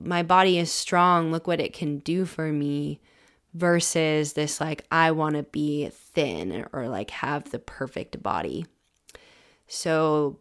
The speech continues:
backpacking was kind of an initial shift around that that really helped me.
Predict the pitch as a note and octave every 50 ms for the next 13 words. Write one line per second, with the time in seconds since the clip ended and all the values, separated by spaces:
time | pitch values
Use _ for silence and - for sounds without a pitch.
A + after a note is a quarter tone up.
0 | _ _ F3 E3+ F3 F3+ F#3 - - - D#3+ C#3 D#3+ - - D#3+ D3+ D3 D3 D3
1 | D3 D3 D3 - - _ F3 E3+ D#3+ D#3+ D#3 D3+ D3+ D3 D3 D3 D3 - - -
2 | - E3 E3 D#3 D3+ - - D3+ D#3 D3 C#3+ C#3+ D3 D3+ D#3 D#3+ D3+ D3+ - -
3 | E3 D#3+ D#3 D3+ D3+ D3+ D3+ - - - - - E3 D3+ E3 - - - - -
4 | - D#3 D3 C#3+ C3+ C#3+ C#3+ D3 D3 C#3+ C#3+ A#2+ - - - - - E3+ D#3 D3+
5 | D3+ D3 - - - - - - - - - - D#2+ -